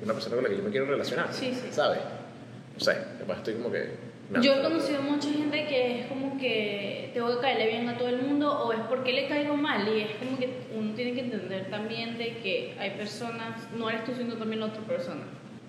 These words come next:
Speaker 2: y, y no vas a cambiar a esa persona
Speaker 1: Claro.
Speaker 2: simplemente para que
Speaker 1: Exacto.
Speaker 2: tú tengas la satisfacción de que le caigas bien.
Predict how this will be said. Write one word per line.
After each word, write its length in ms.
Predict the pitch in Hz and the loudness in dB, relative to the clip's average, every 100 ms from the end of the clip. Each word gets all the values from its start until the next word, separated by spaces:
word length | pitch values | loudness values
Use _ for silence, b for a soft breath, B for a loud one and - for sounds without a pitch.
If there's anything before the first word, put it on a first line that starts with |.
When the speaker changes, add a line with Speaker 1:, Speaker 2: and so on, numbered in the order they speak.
| - - - - | -14 -14 -16 -4
Speaker 2:
y, 100 | 240 226 | 0 2
y 480 | - 208 226 214 - - - - - 220 214 214 | 2 -2 -4 -6 -8 -12 -12 -12 -10 -4 -2 -2
no 160 | 214 214 | 0 2
vas 160 | 220 247 | 2 2
a 60 | |
cambiar 240 | 254 208 214 | 0 0 0
a 40 | |
esa 160 | 247 247 | -2 -4
persona 720 | 254 - 202 202 214 233 - | -6 -6 -4 -2 -2 -4 -6
Speaker 1:
Claro. 180 | - 98 - - - - - - - | -4 -4 -6 -12 -14 -14 -16 -16 -6
Speaker 2:
simplemente 460 | 220 214 214 220 240 | 0 0 0 0 0
para 280 | 220 180 139 | 0 0 -2
que 180 | 123 - - - - - - | -6 -8 -10 -14 -14 -12 -8
Speaker 1:
Exacto. 360 | 98 92 85 226 | -2 -2 -2 -4
Speaker 2:
tú 60 | |
tengas 340 | 220 233 254 262 | -2 0 2 2
la 60 | 247 | 2
satisfacción 680 | 233 214 214 - - 240 240 | 0 -2 -4 -6 -2 0 2
de 100 | 247 | 0
que 80 | |
le 140 | 214 180 | 0 -2
caigas 260 | 185 202 | -2 -2
bien. 240 | 240 220 | -2 -2